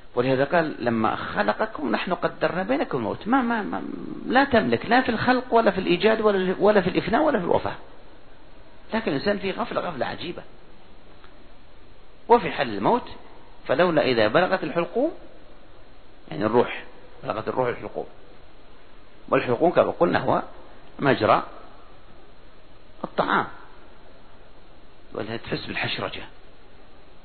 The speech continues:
وحركة النفس وحركة النزع، وقد تكون هي الروح وهي تخرج، فتبدأ القوة والضعف. ولهذا الآن في، في،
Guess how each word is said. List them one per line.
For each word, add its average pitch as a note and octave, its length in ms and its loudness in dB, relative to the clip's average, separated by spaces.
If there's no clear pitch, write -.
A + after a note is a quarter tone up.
وحركة G#2+ 400 -2
النفس - 560 -2
وحركة G#2 460 -2
النزع، G2 500 2
وقد - 1300 -6
تكون C3 240 6
هي A#2+ 160 6
الروح B2 220 4
وهي E2 180 -2
تخرج، - 520 -4
فتبدأ F2+ 480 -2
القوة B2 420 4
والضعف. G2+ 540 2
ولهذا G2+ 420 2
الآن G2 200 2
في، F2+ 120 -6
في، F2 340 -8